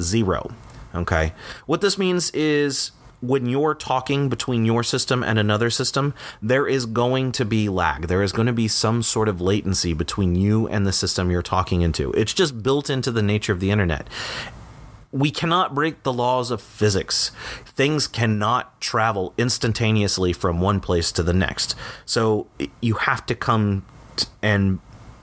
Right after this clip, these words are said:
cope with that. You can't program your systems as if that latency isn't going to exist.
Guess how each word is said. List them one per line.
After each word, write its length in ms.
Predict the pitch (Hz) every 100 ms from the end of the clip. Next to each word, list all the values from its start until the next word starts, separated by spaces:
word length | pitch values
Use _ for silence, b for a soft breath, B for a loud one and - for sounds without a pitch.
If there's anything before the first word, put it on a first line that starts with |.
| - -
cope 340 | - 139 -
with 160 | 98 -
that. 340 | 65 - -
You 140 | 107 104
can't 380 | - 127 127 -
program 460 | 120 110 110 101
your 100 | 98
systems 520 | - 127 - 92 85 B B B
as 180 | 117 113
if 160 | 120 - B B -
that 220 | 131 135
latency 520 | 139 135 143 143 135
isn't 260 | 123 135 101
going 260 | 123 123
to 100 | 117
exist. 580 | 117 104 80 - - -